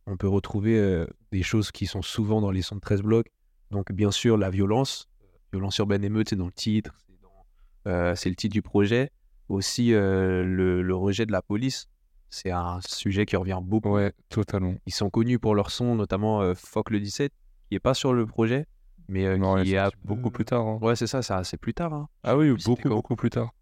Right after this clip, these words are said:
Speaker 2: C'est peut-être
Speaker 1: Deux mille dix-huit, deux mille dix-neuf ?
Speaker 2: Ouais, un truc comme ça, donc trois ans après ce projet.
Speaker 1: Ouais.
Speaker 2: Et... je te poserai la question plus tard, mais
Speaker 1: Ouais.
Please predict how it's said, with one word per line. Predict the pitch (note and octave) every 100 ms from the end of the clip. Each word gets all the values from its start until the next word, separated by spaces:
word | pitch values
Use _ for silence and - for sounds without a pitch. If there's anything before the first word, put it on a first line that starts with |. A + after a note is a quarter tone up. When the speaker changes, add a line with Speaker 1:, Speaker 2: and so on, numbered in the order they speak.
| -
Speaker 2:
C'est | - G#2
peut-être | G#2+
Speaker 1:
Deux |
mille | A#2+
dix-huit, | C#3+ D#3+
deux |
mille | C3+ C3
dix-neuf ? | D3 - A2
Speaker 2:
Ouais, | A2
un | A2
truc | -
comme | G2+
ça, | -
donc | G#2+ F#2+
trois | - G#2 A2
ans |
après | G#2+ -
ce | G2
projet. | - G2 A2 C#3+
Speaker 1:
Ouais. | F#2+ G2 A2+ _ - -
Speaker 2:
Et... | G2+ G2 G2 G2 F#2+ F#2 F2+ F2+ - _ - - - - - - - _
je |
te | -
poserai | - G#2 G#2
la | G2
question | G#2 -
plus | F#2+ G#2+
tard, | A#2 A#2+
mais | G2 F2+
Speaker 1:
Ouais. | F#2 F#2+